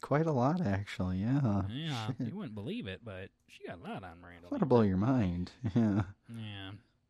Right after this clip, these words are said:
Speaker 2: <clears throat> Um, so, yeah. Um, what was I? I was gonna go, I was gonna go off of that. Um, I can't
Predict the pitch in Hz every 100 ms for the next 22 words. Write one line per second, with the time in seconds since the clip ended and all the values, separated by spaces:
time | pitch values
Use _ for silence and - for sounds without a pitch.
0 | - - - - 151 143 135 131 123 123
1 | - _ 131 - - - 117 98 95 101
2 | - - - - - - - - - -
3 | - - 113 104 95 92 92 90 - -
4 | 156 151 147 139 131 135 _ _ _ _
5 | _ _ _ _ _ - _ _ _ 147
6 | 165 160 143 143 135 139 143 123 123 110
7 | 120 120 120 107 101 98 95 98 90 90
8 | 95 _ _ _ 160 151 139 135 135 -
9 | _ _ _ _ _ _ _ _ _ _
10 | _ _ _ _ 117 104 101 -